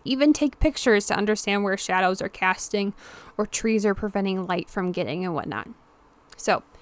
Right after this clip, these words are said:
sunlight is number two. Number three is moisture level. So make sure you're questioning if there's ever sitting water on the property or if there's completely dry spots. Like, for example, you're gonna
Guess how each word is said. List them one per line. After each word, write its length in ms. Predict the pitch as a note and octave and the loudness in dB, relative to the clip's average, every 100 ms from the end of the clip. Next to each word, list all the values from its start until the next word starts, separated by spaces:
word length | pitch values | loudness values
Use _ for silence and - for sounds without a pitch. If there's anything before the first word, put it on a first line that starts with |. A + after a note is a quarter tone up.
| - - - | -20 -20 -8
sunlight 360 | - G#3 G#3 | 0 2 4
is 100 | A#3+ | 4
number 160 | C4+ D4 | 2 2
two. 280 | C4 A#3 A#3+ - - - - | 4 2 2 -8 -18 -6 4
Number 180 | C4 | 6
three 240 | C#4+ - E4 | 8 6 6
is 140 | E4 | 6
moisture 420 | C#4 A#3+ B3+ C4+ | 6 6 4 0
level. 400 | A3+ G#3 E3+ - | 4 4 4 -2
So 160 | - A#3 | 2 4
make 180 | A3 A#3 | 4 4
sure 140 | C4+ | 4
you're 160 | C4 A#3+ | 4 2
questioning 880 | - A3 G#3 - A#3 A3 F#3+ G3 - - - - | 4 4 4 2 6 6 6 2 -2 -8 -20 -2
if 120 | A#3 - | -2 4
there's 220 | A3+ A3 | 4 6
ever 240 | A3 G#3 | 4 4
sitting 400 | G#3 - G3+ G3 | 4 2 2 4
water 320 | G#3+ A#3+ B3 | 8 10 10
on 100 | B3 | 8
the 80 | A#3+ | 6
property 540 | A#3 B3 A#3 B3+ A#3 A3+ | 6 8 8 6 2 2
or 260 | A3 G#3+ | 8 8
if 100 | G#3 | 8
there's 280 | G#3 G3+ - | 4 0 0
completely 540 | A#3 G#3 A3+ A#3 A3 | 0 2 2 2 0
dry 300 | G#3+ G#3 G#3 | 2 4 4
spots. 500 | G3+ - G#3 G3 - | 2 2 4 4 2
Like, 160 | G#3 - | -2 0
for 100 | A3+ | 0
example, 500 | A3 G#3 G#3 G#3 G3+ | 2 2 2 2 0
you're 140 | G3 | 0
gonna 300 | F#3+ G3 G3 | 0 0 0